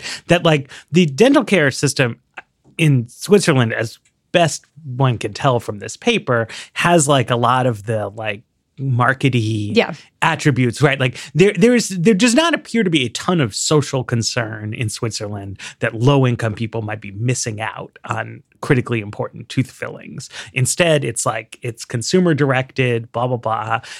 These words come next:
Speaker 1: And just Switzerland is a very affluent country. People, like, they wanna go see the dentist. If the dentist has some spare time, they're like, "You gotta get your tooth filled." And if people hear the dentist say they need treatment,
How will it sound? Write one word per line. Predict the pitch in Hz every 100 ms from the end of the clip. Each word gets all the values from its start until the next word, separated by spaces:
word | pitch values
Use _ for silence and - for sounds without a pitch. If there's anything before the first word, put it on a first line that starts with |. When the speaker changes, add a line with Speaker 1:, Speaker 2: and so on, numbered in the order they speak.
| -
Speaker 1:
And | - 156 -
just | - 339 -
Switzerland | - 330 359 349 330 294
is | 247
a | 110 _ - 156
very | 143 180 196
affluent | 147 156 - 160 147
country. | - 120 - 123 120 123 - _
People, | - 156 160
like, | 147 117 -
they | 117
wanna | 113 131 139
go | 143
see | 143 151
the | 131
dentist. | 127 123 107 123 120 - - - _
If | 117 -
the | 107
dentist | 131 143 139 120 -
has | - 127 -
some | 123
spare | - 139 127
time, | - 123 120 120 120
they're | 110
like, | 110 107 - _
"You | 117
gotta | 127 123
get | 123
your | 139
tooth | 135 135 -
filled." | 135 127 120 117 - -
And | 117
if |
people | 143 135 113
hear | 139 139
the | 127
dentist | 127 131 120 -
say | 131
they | 117
need | 123 110
treatment, | - 139 151 156 156